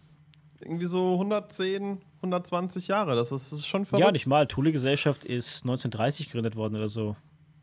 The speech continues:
Speaker 2: Neunzig Jahre.
Speaker 1: Ja, siehst du? Und trotzdem so wenig davon bekannt. Also, es ist, es ist ein, es ist ein richtig weirdes Ding.
Speaker 2: Absolut.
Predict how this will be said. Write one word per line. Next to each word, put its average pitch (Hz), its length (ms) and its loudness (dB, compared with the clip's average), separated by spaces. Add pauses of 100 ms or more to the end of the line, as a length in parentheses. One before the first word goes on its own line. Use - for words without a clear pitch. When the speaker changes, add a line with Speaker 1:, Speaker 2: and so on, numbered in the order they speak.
(600)
Speaker 2:
Neunzig 113 260 -8
Jahre. 117 240 0
Speaker 1:
Ja, 110 80 -2
siehst 131 220 -4
du? 185 240 -2
Und 135 200 -4
trotzdem 160 360 -2
so 127 160 -2
wenig 113 220 -2
davon 110 340 -2
bekannt. 110 440 -6
Also, 156 280 2 (580)
es 139 140 -4
ist, - 280 -2
es 151 120 -2
ist 185 180 0
ein, 185 340 2 (200)
es 139 100 -2
ist 160 160 -2
ein 160 400 0 (800)
richtig 170 240 0
weirdes 147 460 0
Ding. 185 300 0
Speaker 2:
Absolut. - 440 -10